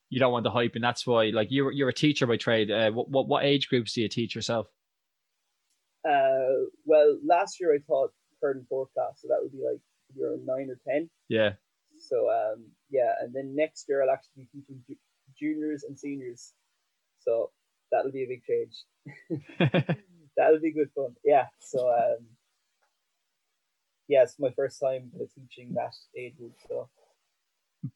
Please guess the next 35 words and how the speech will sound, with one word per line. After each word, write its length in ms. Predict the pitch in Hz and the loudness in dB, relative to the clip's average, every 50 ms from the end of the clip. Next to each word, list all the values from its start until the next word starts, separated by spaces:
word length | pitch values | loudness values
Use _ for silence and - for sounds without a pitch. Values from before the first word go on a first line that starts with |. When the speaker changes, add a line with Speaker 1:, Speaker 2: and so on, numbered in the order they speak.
| _ _ _ _ | _ _ _ _
Speaker 1:
But 120 | 160 160 147 | 0 2 2
with 140 | 151 151 | 2 2
teaching, 360 | - - 175 208 - 139 - 170 | 4 4 4 4 4 4 4 6
Speaker 2:
I'm 20 | |
in 40 | 156 | 6
for 80 | - - | 6 6
Speaker 1:
I 20 | - | 6
Speaker 2:
a 20 | |
fun 160 | - 160 147 | 4 4 2
September. 520 | - - - - - 147 143 127 120 117 - _ _ _ | 0 -4 -4 -2 -2 -4 -4 -4 -6 -6 -8 _ _ _
Speaker 1:
Yeah, 320 | - 147 147 165 190 202 175 | 2 4 6 8 8 8 8
yeah, 340 | 156 170 175 185 190 165 | 10 10 8 8 8 8
definitely. 480 | 151 - 180 190 185 - - - 135 127 | 8 8 6 6 6 4 4 4 4 4
I, 120 | - 143 - - 156 160 | 2 2 2 4 4 4
I 40 | |
think 160 | 165 - 240 233 | 4 4 2 2
with 100 | 220 - | 2 4
Speaker 2:
<laughs> 20 | |
Speaker 1:
teaching, 280 | - 202 208 - - 175 | 4 4 4 2 2 2
I 60 | 156 | 4
think 220 | 151 190 208 190 | 4 4 4 4
teaching, 360 | - 185 190 185 - 180 160 | 4 4 4 4 2 2 4
like, 260 | 151 143 135 131 127 - | 6 6 6 6 4 0
y-, 60 | 139 - - | -4 -4 -2
y-, 460 | 135 147 - - 151 147 143 139 - 135 | -2 -2 -2 0 2 4 4 4 4 0
y-, 140 | 143 143 - | -2 -2 0
y-, 180 | 135 147 147 135 | 0 -2 -2 0
you 120 | 143 147 | -2 0
go 180 | 127 151 147 - | 2 4 2 2
to, 520 | - - - 143 127 123 117 110 107 101 - _ _ _ _ _ _ _ _ _ _ _ _ _ _ _ _ _ | 2 2 4 6 6 6 4 2 0 -4 -10 _ _ _ _ _ _ _ _ _ _ _ _ _ _ _ _ _
you 100 | - 117 | -4 0
know, 300 | 110 107 104 101 98 98 _ _ _ _ _ _ _ _ _ _ _ _ _ | 0 2 2 0 -2 -6 _ _ _ _ _ _ _ _ _ _ _ _ _
primary 400 | - 131 123 120 120 117 113 110 | -4 -2 -2 -2 -2 -4 -6 -8
teaching 400 | 101 - 123 117 104 - - 107 | -8 -6 -6 -6 -6 -6 -8 -8
school, 680 | 101 - - 113 107 104 104 104 101 101 101 101 101 | -8 -4 -2 -2 -2 -2 -2 -4 -4 -4 -4 -6 -10